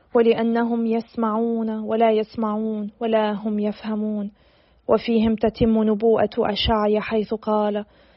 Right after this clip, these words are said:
"تسمعون سماعا ولا تفهمون، وتنظرون نظرا ولا تبصرون. فقد غلظ قلب هذا الشعب، وأصموا أذانهم، وأغمضوا عيونهم،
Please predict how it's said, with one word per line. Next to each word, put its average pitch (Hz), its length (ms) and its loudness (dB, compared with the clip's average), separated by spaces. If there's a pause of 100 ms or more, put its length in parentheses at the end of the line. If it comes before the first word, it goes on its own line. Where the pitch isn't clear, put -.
(260)
"تسمعون 226 640 4
سماعا 226 500 2
ولا 220 340 2
تفهمون، 214 800 -4 (300)
وتنظرون 220 720 4
نظرا 214 560 2
ولا 208 280 2
تبصرون. 208 800 -6 (600)
فقد 247 280 4
غلظ 247 360 6
قلب 247 460 4
هذا 233 360 2
الشعب، 220 540 -2 (160)
وأصموا 226 640 0
أذانهم، 220 760 -2
وأغمضوا 220 640 0
عيونهم، 214 720 -2